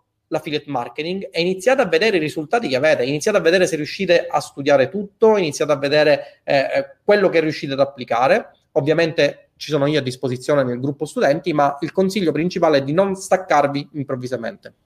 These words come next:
ok? "La pratica fa la differenza", dice Raffaele, "non è tanto facile ricordare tutto ciò che c'è nel corso e di fronte al problema che ti impegni a trovare la soluzione", giustissimo. Bravo Stefano, dici benissimo. Gabriele,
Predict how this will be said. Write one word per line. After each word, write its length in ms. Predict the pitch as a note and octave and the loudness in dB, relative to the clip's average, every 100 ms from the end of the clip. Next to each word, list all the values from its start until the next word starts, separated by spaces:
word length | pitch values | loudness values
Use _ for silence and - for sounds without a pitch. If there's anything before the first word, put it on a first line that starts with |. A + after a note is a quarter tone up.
| - | -18
ok? 420 | B2+ D3+ C#3+ C#3 - _ _ _ _ _ _ - - - - - - | -4 0 0 -2 -12 _ _ _ _ _ _ -20 -20 -18 -16 -18 -2
"La 120 | E3 | 2
pratica 480 | A3 B3 B3 A3+ A3 | 2 2 4 2 0
fa 240 | - G#3 - | -2 0 2
la 120 | F#3+ | 2
differenza", 920 | F3+ G#3+ G3+ F#3 C#3 B2 C3 B2+ B2 | 2 0 2 4 2 0 -2 -2 -4
dice 220 | D3+ C3+ C3+ | -8 -2 0
Raffaele, 380 | B2+ C3+ A#2+ | 0 -2 -2
"non 120 | C#3 G3+ | -2 -2
è 60 | |
tanto 220 | F3+ E3 | -2 -2
facile 280 | F3+ G3 D#3 | 0 2 2
ricordare 420 | D3+ D#3 E3+ F#3+ C#3+ | 2 0 2 2 2
tutto 180 | C#3 | -2
ciò 100 | D3 | -2
che 100 | E3 | -2
c'è 120 | D3 F#3+ | 0 0
nel 160 | A#3 | 0
corso 260 | E3+ C#3+ D#3 | 2 2 0
e 60 | |
di 80 | E3 | -2
fronte 240 | G3+ F3 C#3+ | -2 0 -2
al 100 | C#3+ | -2
problema 380 | G#3+ C#3+ C3+ | -2 0 -2
che 120 | D3 - | -2 -4
ti 100 | A3+ | -8
impegni 280 | A3 B2+ | -6 -4
a 60 | D#3 | -4
trovare 280 | - B2+ D3 | -2 -2 -2
la 60 | |
soluzione", 480 | C#3+ B2 A#2+ - C3+ | -4 -6 -10 -10 -8
giustissimo. 680 | D#3 C#3 - - - G3 A3 - - - - | -8 -10 -12 -10 -6 -6 -8 -18 -16 -16 -4
Bravo 240 | - D#3+ F3+ | 2 4 4
Stefano, 400 | F#3 B3+ A#3 E3+ | 4 4 4 4
dici 180 | C#3+ D3 | 2 0
benissimo. 800 | E3+ A3+ - - A#3+ A#3+ A#3 - | 2 0 0 0 4 4 2 -2
Gabriele, 880 | C3+ C3+ E3+ A3 A#3 A#3 A#3+ A3 | -4 0 4 4 6 4 2 -2